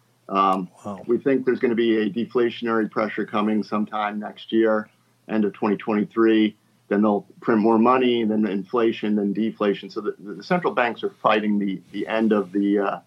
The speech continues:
Speaker 1: the monetary debt system as we know it. So this is, this is gonna affect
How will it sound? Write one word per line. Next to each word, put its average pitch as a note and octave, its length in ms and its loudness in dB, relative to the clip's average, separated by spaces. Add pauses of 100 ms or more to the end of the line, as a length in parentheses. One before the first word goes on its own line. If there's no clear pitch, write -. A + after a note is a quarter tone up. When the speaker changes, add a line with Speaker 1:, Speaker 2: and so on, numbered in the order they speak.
(300)
Speaker 1:
the G#2+ 60 -6
monetary G#2+ 540 2
debt G2+ 260 -2
system G2 360 -4
as F#2+ 160 -6
we F#2 80 -2
know G2+ 240 -2
it. F#2+ 120 -6
So G2 380 0 (320)
this B2+ 140 0
is, A#2+ 200 -2 (180)
this A#2 180 0
is B2+ 100 0
gonna A#2 220 2
affect G#2+ 380 0